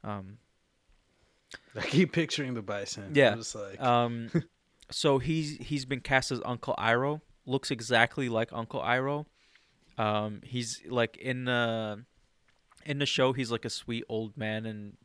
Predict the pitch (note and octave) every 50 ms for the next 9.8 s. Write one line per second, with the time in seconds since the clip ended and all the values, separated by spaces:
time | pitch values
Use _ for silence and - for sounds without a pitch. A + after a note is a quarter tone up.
0 | _ - A#2 G#2+ - - - A2 - - G#2+ - - G2+ - G2+ G#2 G#2 G#2 G2+
1 | - - G#2+ A2 G#2+ - - - _ _ - A#2 G#2+ G#2+ G#2+ G#2 G2+ G#2+ G#2+ G#2
2 | G2+ F#2+ G2+ G#2 G#2 G2+ G#2 G#2+ G#2 - - - A2 G#2 G2+ G2+ - - - -
3 | - - - - - - - _ - A2+ - - A#2+ A2+ G#2+ A2+ A2 - - A2+
4 | G2+ - - A2 G#2+ - - - - B2 G#2+ G#2 G2+ - - B2 A#2+ B2+ C3+ C3+
5 | _ _ _ - - - - _ _ _ _ _ _ - - B2+ A#2 A#2 A#2+ A#2+
6 | A#2+ A#2+ G#2+ D3 D#3 D#3 - - E3 D3 C3+ B2 A2+ B2 A#2+ B2 A#2+ A#2 - _
7 | _ _ _ _ _ - - - - C3+ B2 A#2+ A#2 A2+ - _ - A2+ G#2+ G#2
8 | - - A2 A#2 A#2+ B2 A#2+ A2+ A2+ G#2 G#2+ - - - A2 G#2+ G#2+ - A2 G#2+
9 | G#2 - - A2 - - - A2 G#2+ A2 A2 G#2+ G#2+ G#2 G#2